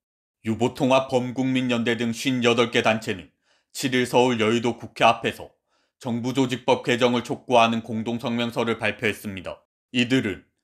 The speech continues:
지금과 같이 이원화된 행정체제는 영유아 교육과 보육을 침몰하게 만드는 주범으로 서둘러 행정체제를 일원화하지 않으면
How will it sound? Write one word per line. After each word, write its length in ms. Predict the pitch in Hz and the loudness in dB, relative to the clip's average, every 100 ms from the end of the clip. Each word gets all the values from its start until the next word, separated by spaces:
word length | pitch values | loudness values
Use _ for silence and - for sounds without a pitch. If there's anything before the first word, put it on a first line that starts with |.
| _ | _
지금과 500 | - 123 127 139 131 | -10 -2 0 2 4
같이 420 | 131 123 - 127 117 | 4 4 2 -6 -4
이원화된 560 | 117 123 127 120 120 | 0 2 4 4 2
행정체제는 760 | 139 127 120 113 135 113 107 85 _ _ _ _ 107 | -2 -4 -4 -4 -4 -2 -4 -6 _ _ _ _ -6
영유아 500 | 104 120 123 123 123 | -4 0 4 4 4
교육과 480 | 127 123 117 123 | 0 -4 0 0
보육을 420 | 123 120 117 123 123 | 2 -2 -2 -4 -8
침몰하게 560 | 135 131 123 120 120 | -6 -2 4 4 4
만드는 460 | 113 107 107 113 110 | 0 0 -2 -4 -6
주범으로 580 | 113 110 117 110 90 73 _ _ _ _ | -6 -2 0 -2 -8 -18 _ _ _ _
서둘러 520 | _ - 120 135 131 123 | _ 0 2 4 4 4
행정체제를 760 | 135 131 127 139 123 127 120 | 2 0 -2 -2 0 0 0
일원화하지 640 | 120 123 123 120 113 110 | 0 0 4 6 6 4
않으면 440 | 113 110 101 85 | 2 2 -4 -10